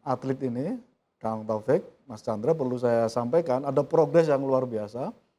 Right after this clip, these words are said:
Yang pertama, dalam R U U S K N ini, dalam revisi ini, kita sudah mesepakati bahwa olahraga adalah profesi. Yang selama ini, olahraga ini masih dianggap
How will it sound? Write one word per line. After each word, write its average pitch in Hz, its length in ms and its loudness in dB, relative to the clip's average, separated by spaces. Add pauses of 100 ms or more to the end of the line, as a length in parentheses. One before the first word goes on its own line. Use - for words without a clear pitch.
(360)
Yang 131 200 0 (120)
pertama, 151 400 2
dalam 131 480 2 (640)
R 131 160 -2
U 139 280 -2
U 135 80 0
S 127 80 -4
K 135 240 2
N 131 160 0
ini, 139 320 0
dalam 120 240 -2
revisi 127 560 -2
ini, 175 240 -2 (520)
kita 139 200 2
sudah 139 240 4
mesepakati 131 720 2
bahwa 131 560 4 (240)
olahraga 135 800 4
adalah 127 400 2 (560)
profesi. 143 720 0 (840)
Yang 135 160 0
selama 147 400 2
ini, 180 400 0 (560)
olahraga 139 480 2
ini 165 160 2
masih 156 240 0
dianggap 131 240 2